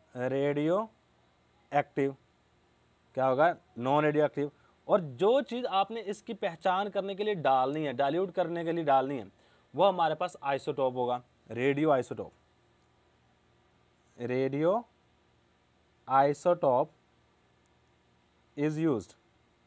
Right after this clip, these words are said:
is used। सही है, ये हमारे पास रेडियो आइसोटोप इसमें इस्तेमाल करते हैं। और एनालाइट आपका नॉन रेडियोएक्टिव हो गया।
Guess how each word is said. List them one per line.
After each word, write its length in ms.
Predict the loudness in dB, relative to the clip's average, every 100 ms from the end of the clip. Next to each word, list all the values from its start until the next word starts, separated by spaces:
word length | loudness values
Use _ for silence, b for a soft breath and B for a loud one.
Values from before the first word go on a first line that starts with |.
| _ -8
is 280 | -4 -2 -4 -4
used। 420 | -2 -2 -4 -10 _ _ _ _ _ _ _ _ _ _
सही 120 | -2 -2
है, 100 | -2 0
ये 120 | 2
हमारे 280 | 4 4 4
पास 260 | 2 2
रेडियो 240 | 0 0 0
आइसोटोप 300 | -2 -4 -8
इसमें 200 | -8 -12 -10
इस्तेमाल 640 | -10 -6 -4 0 2 2
करते 300 | 0 -2 -2
हैं। 200 | -4 -4 -8 b b b _ _
और 200 | 2 2 2
एनालाइट 640 | 0 2 4 4 4 2
आपका 280 | 0 0 -4
नॉन 420 | -2 -2 -2 -2
रेडियोएक्टिव 540 | -2 -2 -2 -4 -4 -4
हो 60 |
गया। 100 | -4